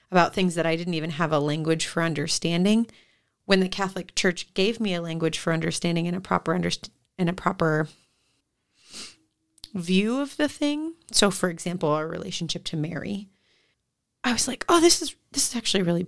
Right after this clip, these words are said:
beautiful. This is another mom. This is, this is a feminine, strong, yet quiet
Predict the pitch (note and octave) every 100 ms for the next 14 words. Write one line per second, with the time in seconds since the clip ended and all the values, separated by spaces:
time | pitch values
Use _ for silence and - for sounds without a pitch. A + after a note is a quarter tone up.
0 | - - A#3 F#4 - - A3 G#3 G#3 A3
1 | G#3 F#3 D#3+ D#3 F#3 C4 B3+ B3 A#3 A#3+
2 | A#3 - F#3 E3 - - _ G3 F#3+ E3
3 | F3 - F#3 - _ _ _ _ _ -
4 | - G3 G3 F#3 E3+ E3 E3+ F#3 F#3 -
5 | - - - - F#3 E3+ E3 D#3+ D#3+ E3+
6 | E3+ _ _ _ _ _ _ - G3 -
7 | - - G3+ F3 E3 F3 -